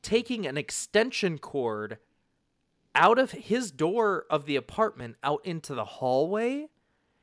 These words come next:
and then plugging that into, like, uh,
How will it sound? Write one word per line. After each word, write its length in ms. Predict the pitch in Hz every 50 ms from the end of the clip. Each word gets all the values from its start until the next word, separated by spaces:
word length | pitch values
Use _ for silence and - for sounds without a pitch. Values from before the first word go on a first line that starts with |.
| _ _ _ -
and 140 | 151 156 156
then 120 | 160 160 147
plugging 540 | - - - 208 208 196 208 214 190 175 156
that 220 | 170 175 190 185 - -
into, 920 | 175 175 175 190 185 165 - - 185 165 143 135 131 127 123 120 120 123 - _ _ _ _ _ _ _ _ _ _ _ _ _ _ -
like, 320 | 131 143 139 131 - - _ _ _ _ _ _ _ -
uh, 480 | 139 131 127 123 120 117 113 110 107